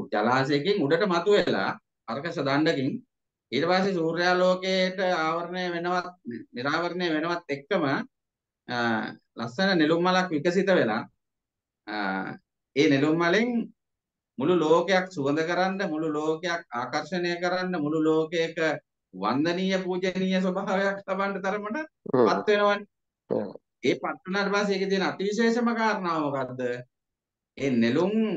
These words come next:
Speaker 1: පෙතිවල අර කුණු ගඳ ගහන මඩ වතුර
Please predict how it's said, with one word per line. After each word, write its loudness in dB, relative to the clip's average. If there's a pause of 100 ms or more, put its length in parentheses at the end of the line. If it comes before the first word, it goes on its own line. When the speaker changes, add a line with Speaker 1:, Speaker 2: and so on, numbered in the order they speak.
(320)
Speaker 1:
පෙතිවල 2 (800)
අර -6 (140)
කුණු -2
ගඳ 2
ගහන 2
මඩ 0
වතුර -2